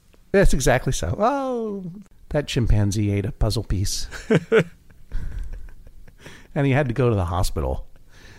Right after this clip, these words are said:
What a portrait of a different engagement with healthcare. He went, he swallowed a puzzle piece.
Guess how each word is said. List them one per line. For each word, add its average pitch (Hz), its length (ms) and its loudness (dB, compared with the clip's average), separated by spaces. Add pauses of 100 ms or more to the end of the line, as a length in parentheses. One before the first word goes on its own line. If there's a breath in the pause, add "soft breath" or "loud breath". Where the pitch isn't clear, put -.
(120)
What 311 120 2
a 302 60 4
portrait 175 680 2 (720 loud breath)
of 151 140 4
a 156 60 4
different 190 520 4
engagement 135 680 2
with 120 140 2
healthcare. 95 680 2 (560 loud breath)
He 247 100 4
went, 285 280 2 (340 soft breath)
he 311 120 2
swallowed 285 300 6
a 180 40 4
puzzle 180 360 2
piece. - 500 0